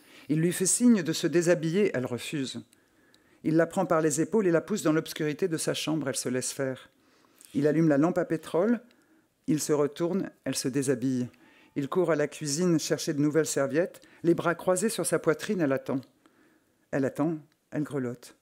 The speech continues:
Il la frictionne de nouveau, de la tête aux pieds. Il lui fait signe de se glisser dans son duvet. Elle acquiesce. «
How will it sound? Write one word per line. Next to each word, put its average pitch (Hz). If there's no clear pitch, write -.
Il 147
la 147
frictionne 165
de 147
nouveau, 147
de 143
la 139
tête 160
aux 147
pieds. 127
Il 175
lui 190
fait 196
signe 247
de 190
se 185
glisser 180
dans 180
son 175
duvet. 160
Elle 151
acquiesce. « -